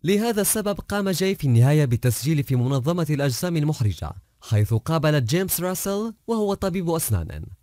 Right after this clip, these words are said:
والذي ساعده في نهاية المطاف على تغيير ابتسامته. بعد إجراء تقييم كامل، واستنتج راسل إلى أن إحدى عشر من أسنان جاي ستحتاج إلى إزالة واستبدالها في النهاية بالزراعة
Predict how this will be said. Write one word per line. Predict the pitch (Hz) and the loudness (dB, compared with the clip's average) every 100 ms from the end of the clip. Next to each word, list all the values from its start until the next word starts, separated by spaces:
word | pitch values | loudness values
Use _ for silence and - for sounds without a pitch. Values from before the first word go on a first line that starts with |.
| _ | _
والذي | 95 87 98 104 110 | -2 0 2 2 2
ساعده | - 170 175 185 175 | 2 -2 0 0 0
في | 156 170 | 0 0
نهاية | 156 190 180 | 0 0 0
المطاف | 139 127 123 170 165 | 0 -2 -2 -4 -2
على | 151 160 | -2 -2
تغيير | 156 147 147 135 | 0 0 0 0
ابتسامته. | 117 127 135 107 82 - 98 - _ 107 | -2 -4 -2 -2 -2 -8 -12 -14 _ -4
بعد | 139 196 196 | -2 0 0
إجراء | 185 170 202 196 | 0 0 0 0
تقييم | 175 156 170 170 139 | -2 -2 0 0 -2
كامل، | 165 165 156 156 180 180 - | -2 0 2 0 -2 -8 -6
واستنتج | 107 107 - 165 165 156 147 | 0 2 2 0 0 0 2
راسل | 156 196 - 170 | 2 0 -2 -2
إلى | 147 135 | 0 0
أن | 127 | 0
إحدى | 127 131 123 | -2 -2 -2
عشر | 156 151 156 143 | 0 0 -2 0
من | 131 | 0
أسنان | 127 - 147 135 | -2 -2 -2 0
جاي | 120 160 180 208 - - | 0 0 -2 -6 -10 -10
ستحتاج | - 240 220 - 226 208 | -6 -4 -6 -4 -4 -2
إلى | 185 170 160 | -2 0 0
إزالة | 139 180 170 165 175 190 | 0 0 -2 -2 -4 0
واستبدالها | 123 110 151 123 156 151 143 | 0 0 -2 -2 0 2 0
في | 156 | 0
النهاية | 156 110 78 76 - - | 2 2 0 -8 -12 -6
بالزراعة | 135 180 120 165 120 76 71 | -2 -2 0 0 0 -2 -8